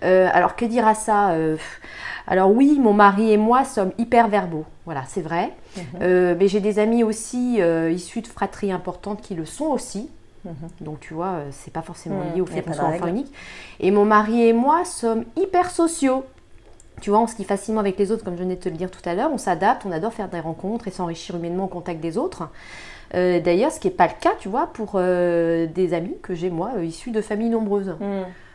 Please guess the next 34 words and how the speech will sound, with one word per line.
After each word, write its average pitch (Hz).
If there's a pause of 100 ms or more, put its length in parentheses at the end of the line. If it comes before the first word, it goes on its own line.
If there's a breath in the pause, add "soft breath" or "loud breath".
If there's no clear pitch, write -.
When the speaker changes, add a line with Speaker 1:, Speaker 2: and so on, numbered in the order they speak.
(140 loud breath)
Speaker 1:
Donc, 190
Speaker 2:
Ouais. 185
Speaker 1:
euh, 180
je 175
dirais 202
qu'il 226
n'y 208
a -
pas 202
de 208
règle, 269
tu -
vois. 208 (140)
Voilà. 175
Speaker 2:
Bien 175
sûr, 180
Speaker 1:
Alors, 170
Speaker 2:
c'est 175
Speaker 1:
euh, 160
Speaker 2:
des 175
Speaker 1:
chère 220
Madame 208
Speaker 2:
questions 196
de -
Speaker 1:
Dolto, 262
hein, 349
Speaker 2:
personnalité. 254
Speaker 1:
euh, 196
merci 214
Speaker 2:
Oui. 196
Speaker 1:
pour 226
cet 233
avis, 220
hein, 220